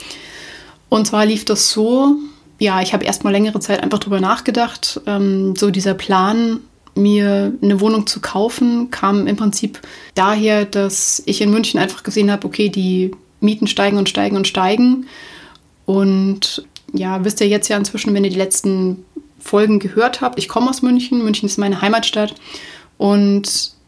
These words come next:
so in meinem Inneren dachte ich mir, ey, ich will einfach nicht irgendwann in der Situation sein, dass, dass ich mir selber die, die Mieten hier nicht mehr leisten kann. Also weil ich sehe es jetzt bei meinen Eltern,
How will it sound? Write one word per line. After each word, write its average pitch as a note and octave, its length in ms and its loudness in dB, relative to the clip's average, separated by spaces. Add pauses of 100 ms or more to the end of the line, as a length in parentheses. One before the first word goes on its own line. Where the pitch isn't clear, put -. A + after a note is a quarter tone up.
(140)
so G#3+ 180 -2
in A3 60 0
meinem G#3 160 4
Inneren A3+ 300 2
dachte G#3+ 260 -2
ich - 60 -10
mir, G#3 180 2
ey, G#3 320 0
ich G#3 140 -2
will A3+ 100 2
einfach G#3 300 -2
nicht G#3+ 180 -2
irgendwann G#3+ 280 0
in G#3 140 0
der G3+ 80 2
Situation G#3 640 0
sein, G3 360 0
dass, - 680 -4 (440)
dass G3 160 0
ich G3 100 -6
mir G#3 120 2
selber G#3 240 4
die, F#3+ 340 0
die G3 140 0
Mieten B3+ 260 2
hier F#3 140 2
nicht F3+ 160 -2
mehr F#3 80 -2
leisten F#3 400 0
kann. F#3 260 -4
Also F#3 240 -6
weil F#3+ 280 -2 (300)
ich G3+ 100 -2
sehe G#3+ 80 4
es G#3 60 2
jetzt G#3+ 160 0
bei G3+ 80 0
meinen G3 320 2
Eltern, C4 680 2